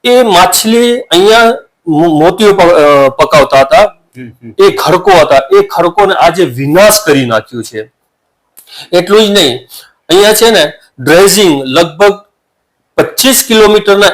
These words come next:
Speaker 1: એરિયામાં ભદ્રેશ્વરથી કરી અને કાંડાગરા સુધીના એરિયામાં ડ્રેજિંગ કરી એ ખડકોને તોડી પાડવામાં આવ્યા છે. એ ખડકોની ઉપર મેંગ્રુવ્સ હતા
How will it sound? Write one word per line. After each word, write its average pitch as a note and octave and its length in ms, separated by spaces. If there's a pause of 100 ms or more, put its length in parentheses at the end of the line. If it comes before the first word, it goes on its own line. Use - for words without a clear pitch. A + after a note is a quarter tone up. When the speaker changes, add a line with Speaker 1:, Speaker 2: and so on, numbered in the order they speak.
Speaker 1:
એરિયામાં F3 840 (240)
ભદ્રેશ્વરથી G3+ 640
કરી F#3 480 (180)
અને D#3 140
કાંડાગરા F#3 540
સુધીના G3 540 (120)
એરિયામાં F3 640 (320)
ડ્રેજિંગ F#3 500
કરી G#3 260
એ F3 380 (160)
ખડકોને G3 540
તોડી E3+ 320
પાડવામાં A#2 480
આવ્યા A2+ 220
છે. A2+ 300 (480)
એ G3 100
ખડકોની G3 540
ઉપર E3+ 640 (400)
મેંગ્રુવ્સ F3+ 520
હતા B2 420